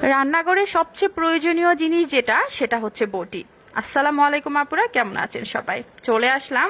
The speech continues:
আরেকটি ব্লগ নিয়ে। রান্না করাটা কিন্তু সহজ, কিন্তু রান্নাঘরের সবচেয়ে কঠিন কাজ কোনটা বলেন তো আপুরা?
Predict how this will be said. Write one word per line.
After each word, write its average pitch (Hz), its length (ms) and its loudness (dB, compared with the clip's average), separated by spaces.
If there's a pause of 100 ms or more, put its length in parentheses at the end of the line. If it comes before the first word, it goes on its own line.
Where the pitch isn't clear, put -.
আরেকটি 208 380 -2
ব্লগ 190 320 -2
নিয়ে। 185 240 -8 (540)
রান্না 269 460 0
করাটা 370 300 0
কিন্তু 370 280 -4
সহজ, 208 380 -4 (320)
কিন্তু 294 280 -2
রান্নাঘরের 277 800 0
সবচেয়ে 311 540 -6
কঠিন 302 340 -2
কাজ 277 280 -2
কোনটা 277 280 0
বলেন 262 280 0
তো 269 80 0
আপুরা? 262 320 0